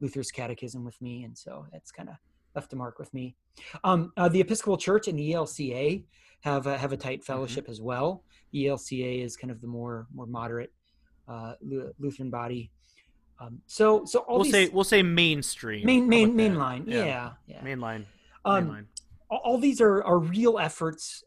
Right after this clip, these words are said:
Speaker 1: a-, at recognizing that, um, that this alphabet soup,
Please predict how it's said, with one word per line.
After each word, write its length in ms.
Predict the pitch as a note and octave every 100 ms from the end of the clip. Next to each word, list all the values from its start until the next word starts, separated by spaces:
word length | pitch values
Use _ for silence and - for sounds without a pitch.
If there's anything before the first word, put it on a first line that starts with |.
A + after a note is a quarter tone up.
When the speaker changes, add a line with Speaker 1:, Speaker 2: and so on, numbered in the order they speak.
| -
Speaker 1:
a-, 140 | F#3 E3+
at 120 | F#3
recognizing 1040 | C#3+ E3 G3 D#3 C#3 B2+ B2+ C3 B2 A#2+ - _ _ _ _ A#2+
that, 360 | C#3 C3+ -
um, 340 | C3+ B2+ B2+ C3
that 140 | E3 D#3
this 160 | D#3 -
alphabet 500 | F#3 F3+ F3+ F#3+ -
soup, 480 | - - E3+ -